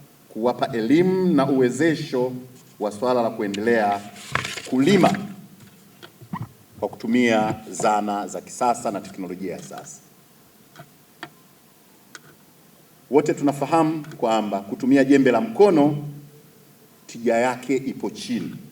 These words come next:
katika ulimwengu huu wa sayansi na teknolojia. Hivyo viongozi wa wilaya na halmashauri, jaribuni kufikiria nje ya box. Namna ya kupata zana za kisasa na bora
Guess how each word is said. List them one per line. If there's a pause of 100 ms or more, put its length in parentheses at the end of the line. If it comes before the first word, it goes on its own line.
(120)
katika
ulimwengu
huu
wa
sayansi
na
teknolojia. (1000)
Hivyo
viongozi
wa
wilaya
na
halmashauri, (1040)
jaribuni
kufikiria
nje
ya
box. (2000)
Namna
ya
kupata
zana
za
kisasa (720)
na
bora